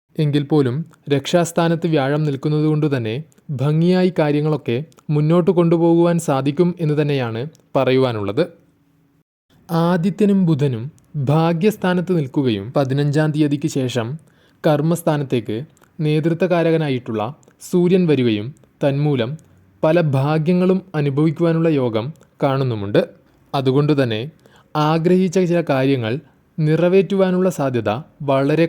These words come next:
കൂടുതൽ തന്നെയാകുന്നു. ശത്രുസ്ഥാനത്ത് കേതു നിൽക്കുന്നത് കൊണ്ട് തന്നെ ഉദരസംബന്ധമായ രോഗങ്ങളും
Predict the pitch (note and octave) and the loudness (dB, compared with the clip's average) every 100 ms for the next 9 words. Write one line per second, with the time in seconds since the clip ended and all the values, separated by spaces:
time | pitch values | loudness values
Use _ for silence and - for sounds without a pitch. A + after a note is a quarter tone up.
0 | E3 C3+ B2+ C#3 B2 A2+ G2 F2+ F#2+ C#3+ | 0 0 0 0 0 -2 -2 -4 -6 -6
1 | - _ _ _ - C#3 - D#3+ D3+ D#3+ | -8 _ _ _ -6 -6 -2 -4 -2 -2
2 | C#3+ B2 A2+ C3 - _ _ - D#3 D3 | -2 -4 -4 -6 -10 _ _ -2 2 2
3 | D#3+ E3+ D3+ - D3+ D3+ D3+ C#3 B2+ G#2 | 2 0 -2 -2 -2 0 0 -2 -6 -8
4 | G2+ A#2+ _ - - C#3 C3+ C#3+ C#3+ D3 | -8 -10 _ -20 -8 -2 0 0 0 -2
5 | D3 C#3+ C#3 C#3 B2+ A#2 A#2+ A#2 G2+ | -2 -2 -2 -2 -2 -2 -4 -6 -8